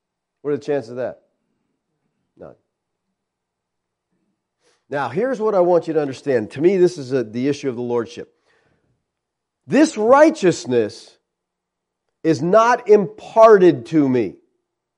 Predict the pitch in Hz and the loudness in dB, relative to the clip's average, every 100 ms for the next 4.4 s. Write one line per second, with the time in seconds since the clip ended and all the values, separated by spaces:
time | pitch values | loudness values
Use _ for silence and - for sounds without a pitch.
0 | _ _ _ _ _ _ _ _ 127 135 | _ _ _ _ _ _ _ _ -8 -6
1 | 143 131 - - 247 180 113 - 104 85 | -6 -8 -8 -2 2 2 0 -2 -8 -8
2 | - _ _ _ _ _ _ _ _ _ | -12 _ _ _ _ _ _ _ _ _
3 | _ - 104 - 135 165 160 170 156 147 | _ -20 -20 -4 0 0 0 0 2 2
4 | 160 160 160 - | 0 0 -8 -12